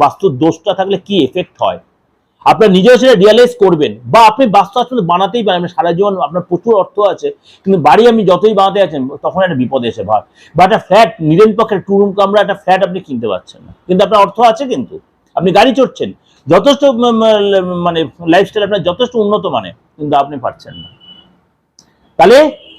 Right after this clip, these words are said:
অবশ্যই তার জন্য আপনি কারোর সাথে কনসাল্ট করে সেই জায়গাটা আপনার ঠিক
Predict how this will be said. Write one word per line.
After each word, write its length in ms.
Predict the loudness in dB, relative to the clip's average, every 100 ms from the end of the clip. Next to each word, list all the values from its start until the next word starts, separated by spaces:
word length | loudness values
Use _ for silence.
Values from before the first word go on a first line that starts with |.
| 0
অবশ্যই 440 | 4 4 4 2 2
তার 120 | 2
জন্য 120 | 2 0
আপনি 120 | 0 -2
কারোর 160 | -2 0
সাথে 140 | -4 -4
কনসাল্ট 320 | -6 -4 -2
করে 140 | -2 -2
সেই 100 | -2
জায়গাটা 180 | -2 -4
আপনার 180 | -4 -6 -6 _ _ _ -8 -6 -4
ঠিক 120 | -4